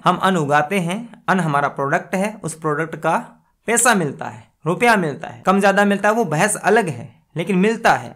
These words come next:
आप फ्री नहीं देते हैं, ठीक है, मैं फ्री नहीं देता हूँ क्योंकि मैं भी किसान का बेटा हूँ। मैं जो आपको सूचनाएं दे रहा हूँ ये फ्री नहीं दे रहा हूँ, इसके पीछे भी मेरा अपना एक व्यवसाय है। तो इस बात को समझिए, मैं आप पर एहसान नहीं कर रहा हूँ, इस बात को आप समझिए,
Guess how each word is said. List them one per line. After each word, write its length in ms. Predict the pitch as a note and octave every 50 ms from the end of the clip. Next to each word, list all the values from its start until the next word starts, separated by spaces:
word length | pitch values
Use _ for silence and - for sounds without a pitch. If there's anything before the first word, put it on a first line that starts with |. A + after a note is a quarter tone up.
| -
आप 140 | C#3+ D3+ D#3
फ्री 200 | - - - A3+
नहीं 180 | A3+ B3+ C4 A3
देते 280 | E3 C#3+ - - -
हैं, 140 | A#2+ A2 G2+ -
ठीक 180 | - D#3+ -
है, 120 | - A2+ - -
मैं 220 | C3 F3 G#3 A3
फ्री 180 | - - A#3+ A#3
नहीं 160 | A#3+ C4 C4
देता 260 | G3+ E3+ D3+ D#3 C#3+
हूँ 80 | C3+ C#3
क्योंकि 160 | C#3+ D#3 D#3
मैं 180 | D#3+ F#3 G#3 G#3+
भी 80 | G#3+ G#3+
किसान 340 | G#3 G3 - G3+ G3 G3
का 100 | F#3+ F#3+
बेटा 240 | E3+ D#3+ D3 D#3 C#3+ B2
हूँ। 180 | A2+ A2 G#2+ - -
मैं 160 | C#3 F3+ F#3+
जो 100 | F#3 G#3 -
आपको 280 | E3 F3 F3 F3 F#3
सूचनाएं 440 | F3 - F3 F3+ G3 G3+ G#3 G#3 G3
दे 140 | F3+ E3 D#3
रहा 120 | D3 C#3+
हूँ 280 | C#3+ D3+ G3 C#4+ - - - _ _ - _ _
ये 80 | - G3
फ्री 240 | F#3+ G3 A3+ B3+ C4
नहीं 180 | B3+ C4+ D4 C#4
दे 160 | A3+ F#3+ E3 C#3
रहा 220 | B2 A#2+ A2+ A#2
हूँ, 240 | A2 G2+ G#2+ A2 - _ -
इसके 240 | E3+ - - -
पीछे 340 | - - G3+ G3+ G3 - A#3 A3
भी 140 | G3+ B3+ A#3
मेरा 260 | A#3 A3 G#3 G#3+ G3
अपना 280 | - F#3 F#3 G3 G#3+ G#3+
एक 120 | G#3+ G#3+ F3
व्यवसाय 520 | D#3 D3+ C#3 C#3+ C3+ - D#3+ E3 G3+ A3
है। 180 | F#3 B2+ G#2+ -
तो 140 | - - A3+
इस 100 | G3+ G3+
बात 220 | A3 A3+ A#3 A#3
को 100 | - B3
समझिए, 400 | A#3+ - A#3 A#3+ B3 A3+ A#3+ A3 F#3
मैं 100 | G3 G3+
आप 180 | G3+ G3 G3
पर 80 | A#3 G#3+
एहसान 380 | F#3+ F#3 F3 E3 G3 G#3+ A3+ A3+
नहीं 180 | B3 C4+ B3 G3+
कर 140 | F3+ D#3+
रहा 200 | C3 B2 A#2+ A#2+
हूँ, 200 | A2 G#2 G#2+ A#2 -
इस 160 | - G#3 G3+
बात 200 | G3 G3+ G3+ G3+
को 80 | - A3
आप 120 | G#3 G#3
समझिए, 360 | G#3 A#3+ A#3+ A#3+ G3+ C#3+ C3